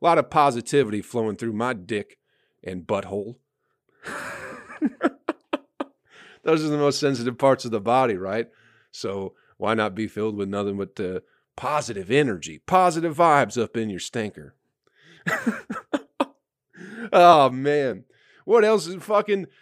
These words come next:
another re-, I'm not doing the fucking video right now is because I haven't had heat in, at all this, as winter is approaching. We got no heat in the apartment right now.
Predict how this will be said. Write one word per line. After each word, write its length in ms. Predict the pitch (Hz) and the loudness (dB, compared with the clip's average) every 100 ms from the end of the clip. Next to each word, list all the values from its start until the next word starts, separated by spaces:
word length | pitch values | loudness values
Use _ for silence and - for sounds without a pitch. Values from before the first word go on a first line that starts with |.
| _ | _
another 360 | - 254 254 185 | 0 2 2 2
re-, 140 | 175 | 0
I'm 140 | 175 190 | 0 -2
not 200 | 180 147 | -4 -4
doing 200 | 175 160 | -6 -4
the 100 | 135 | -6
fucking 360 | 156 147 120 | -6 -6 -8
video 300 | 104 143 143 | -8 -6 -4
right 240 | 123 123 107 | -4 -4 -4
now 260 | 120 135 | -6 -6
is 120 | 127 | -8
because 280 | 107 117 127 | -12 -12 -8
I 80 | 131 | -4
haven't 260 | 160 170 131 | -4 -4 -4
had 340 | 120 110 101 - | -6 -6 -10 -20
heat 460 | 107 117 131 - _ _ _ _ _ _ _ | -10 -6 -6 -6 _ _ _ _ _ _ _
in, 420 | 110 127 110 101 - _ _ _ | -8 -6 -6 -10 -16 _ _ _
at 180 | 139 175 | 2 4
all 380 | 170 160 92 - | 6 4 0 -10
this, 380 | 110 117 - - 110 | -10 -10 -10 -12 -12
as 180 | 110 | -12
winter 300 | 104 131 117 | -6 -4 -4
is 160 | 110 101 | -6 -8
approaching. 500 | 95 113 101 - 85 | -10 -8 -10 -10 -16
We 100 | 92 | -8
got 240 | 127 135 | -4 -4
no 220 | 127 120 101 | -4 -6 -6
heat 320 | 107 90 - _ | -10 -12 -16 _
in 160 | 95 98 | -16 -14
the 100 | 95 | -14
apartment 520 | 85 104 104 87 82 | -6 -2 -2 -2 -12
right 220 | 95 87 | -12 -12
now. 380 | 85 85 73 | -12 -16 -18